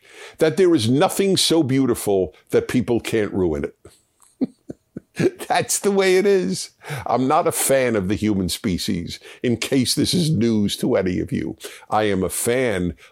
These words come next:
of all the good individuals who are, are out there, but they're usually outliers. The, the human species is not an impressive species. There are very impressive humans.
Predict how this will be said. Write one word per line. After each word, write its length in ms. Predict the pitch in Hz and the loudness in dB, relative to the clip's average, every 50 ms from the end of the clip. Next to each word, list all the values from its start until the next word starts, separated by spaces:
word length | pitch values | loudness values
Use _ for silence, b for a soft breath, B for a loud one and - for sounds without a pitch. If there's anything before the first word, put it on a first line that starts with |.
| B | B
of 240 | - 98 98 87 87 - _ - | -4 -2 -2 -2 -4 -8 _ -2
all 420 | 95 98 104 113 120 120 120 110 | 2 2 4 4 4 2 2 2
the 240 | 98 110 98 85 - - | 0 -2 -2 -4 -6 -4
good 400 | - - 120 120 113 101 82 - | -2 2 2 2 2 2 0 -2
individuals 1000 | 127 120 90 82 95 73 67 85 113 117 87 101 101 87 90 90 82 71 67 69 76 82 | 0 0 0 0 -2 -2 -2 0 0 0 0 0 0 0 0 0 -2 -4 -8 -12 -12 -8
who 120 | - 101 92 | -4 -2 -2
are, 220 | 87 85 85 - - | 0 0 -2 -4 -2
are 180 | 85 80 85 | -2 -2 0
out 260 | 92 87 92 87 - | 0 0 -2 -2 -2
there, 220 | - 85 80 80 B B B B B B | -2 -2 -2 -2 B B B B B B
but 160 | - 107 - - | -6 -4 -2 0
they're 120 | 110 90 | 0 0
usually 580 | 85 82 95 107 107 82 101 101 95 95 92 - | 2 0 0 0 0 0 0 0 0 -2 -2 -2
outliers. 920 | 78 76 80 78 - 71 71 71 69 - - - 71 67 - - - - _ _ _ _ _ _ _ _ _ _ _ _ _ _ _ _ _ _ _ _ _ _ | -2 -2 -4 -4 -4 -4 -4 -4 -6 -8 -10 -12 -16 -16 -16 -18 -18 -20 _ _ _ _ _ _ _ _ _ _ _ _ _ _ _ _ _ _ _ _ _ _
The, 260 | - 104 95 - - - - | -4 -2 -2 -2 -4 -4 -6
the 180 | 110 95 101 | -4 -4 -2
human 360 | 90 - 135 143 143 139 131 120 | -2 0 0 2 2 2 2 0
species 680 | - - - 120 107 92 - - 117 101 95 82 95 | -2 -2 -2 -2 -2 -2 -2 -2 -2 -2 -2 -2 -2
is 160 | 101 78 69 | -4 -4 -2
not 320 | 92 98 101 101 101 - - | -2 -2 -2 -2 -2 -4 -4
an 100 | 98 95 | -2 -2
impressive 580 | 101 90 - - - 85 78 - - 85 71 | -2 -4 -4 -4 -4 -4 -4 -4 -4 -6 -8
species. 580 | - - - - 78 69 - - - - - - _ _ _ _ _ B B B B B B B B B _ - | -8 -10 -8 -8 -8 -8 -8 -10 -12 -14 -16 -20 _ _ _ _ _ B B B B B B B B B _ -2
There 200 | 101 95 90 85 | -2 0 0 0
are 140 | 73 73 | -2 -2
very 520 | 71 69 69 71 87 107 104 104 104 104 139 | -4 -6 -4 -2 0 2 2 2 0 0 -2
impressive 640 | 107 92 82 - - 85 85 - - - 73 64 | -2 -4 -4 -6 -6 -6 -6 -4 -4 -6 -6 -8
humans. 960 | - - - - - - 104 98 95 82 71 73 73 - - - - - - | -12 -18 -20 -10 -6 -2 -2 -2 -2 -2 -4 -6 -10 -12 -16 -18 -20 -20 -20